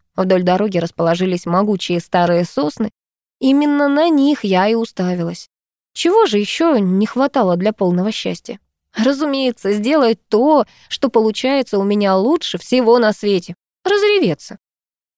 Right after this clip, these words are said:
Богдан включил аварийку и осторожно тронул машину с места. Так мы не спеша двинулись по дороге. Я в своём светлом платье и кардигане, словно свадебная кукла на капоте чёрного автомобиля.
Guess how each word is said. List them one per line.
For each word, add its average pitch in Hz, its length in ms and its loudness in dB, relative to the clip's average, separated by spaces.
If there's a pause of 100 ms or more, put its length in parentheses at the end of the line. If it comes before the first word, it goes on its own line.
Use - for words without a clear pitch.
(240)
Богдан 302 440 2
включил 226 420 0
аварийку 294 580 0
и 254 100 4
осторожно 214 760 2
тронул 185 360 2
машину 170 380 -2
с - 100 -10
места. 165 440 -6 (380)
Так 392 260 0
мы 214 160 0
не 220 120 0
спеша 190 420 -2
двинулись 175 440 -2
по - 100 -6
дороге. 165 500 -4 (140)
Я 175 360 -2 (140)
в - 80 -18
своём 170 360 0
светлом 170 400 -6
платье 311 420 0 (240)
и 302 120 -2
кардигане, 262 640 2
словно 202 300 0
свадебная 208 520 0
кукла 190 260 -4
на 180 120 0
капоте 185 380 -2
чёрного 175 400 -2
автомобиля. 175 600 -4